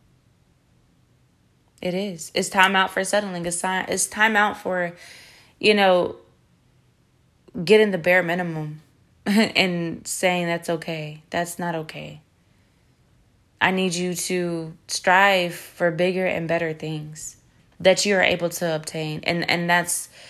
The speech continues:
that's where <laughs> the, the downfall is, is that we limit ourselves. We limit what we could have. And the thing is that it's not anybody else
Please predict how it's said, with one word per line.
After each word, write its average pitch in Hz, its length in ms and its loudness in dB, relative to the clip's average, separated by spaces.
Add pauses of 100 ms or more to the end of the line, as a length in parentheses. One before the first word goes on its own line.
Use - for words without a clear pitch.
(280)
that's 220 340 6
where 190 520 6
<laughs> 208 400 2
the, 185 180 2
the - 240 -4
downfall 190 600 4
is, 160 180 -2
is 165 160 -6
that 180 240 6
we 185 160 -2
limit 190 500 -2
ourselves. - 680 -4
We 190 100 -4
limit 196 420 -2
what 185 220 -4
we 185 80 -8
could 180 160 -8
have. - 640 -8 (500)
And 190 220 4
the 185 80 2
thing 208 280 2
is 220 160 0
that 226 360 6 (220)
it's 196 220 0
not 202 300 4
anybody 220 560 2
else 160 320 2